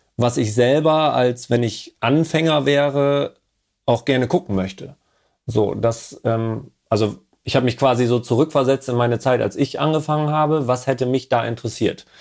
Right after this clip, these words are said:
So, und so versuche ich das jetzt so ein bisschen aufzuziehen. Aber ich gehe nicht, äh, an Orte speziell, um ein YouTube-Video zu machen, sondern ich gehe dahin, weil ich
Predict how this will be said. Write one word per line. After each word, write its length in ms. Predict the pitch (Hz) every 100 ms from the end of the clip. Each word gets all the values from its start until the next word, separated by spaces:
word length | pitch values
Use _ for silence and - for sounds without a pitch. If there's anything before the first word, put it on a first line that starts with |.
| - - - _ _ -
So, 200 | - 92
und 340 | 98 104 95 _
so 380 | - 117 123 135
versuche 440 | 123 135 123 165 151
ich 80 | -
das 200 | 123 120
jetzt 260 | 117 -
so 80 | 120
ein 80 | 117
bisschen 320 | 127 127 113
aufzuziehen. 800 | 117 143 - 147 175 175 196 196 _ _ _ _ _ _ _ _ _ - -
Aber 320 | 113 113 110
ich 200 | 107 -
gehe 460 | 123 117 110 107 - _ _ _ _ _ _ _ _ _ _ _ _
nicht, 560 | 113 120 147 - - - -
äh, 540 | 131 131 131 131 127 -
an 380 | 135 120 120 120 -
Orte 720 | 123 123 - 131 123 123 120
speziell, 680 | - - 113 - 120 117 113
um 200 | 113 110
ein 140 | 104
YouTube-Video 460 | 104 131 107 104 101
zu 140 | -
machen, 280 | 107 98 101
sondern 240 | 104 104 101
ich 100 | -
gehe 100 | 113
dahin, 380 | 107 120 135
weil 320 | 110 113 127 131
ich 340 | 123 120 -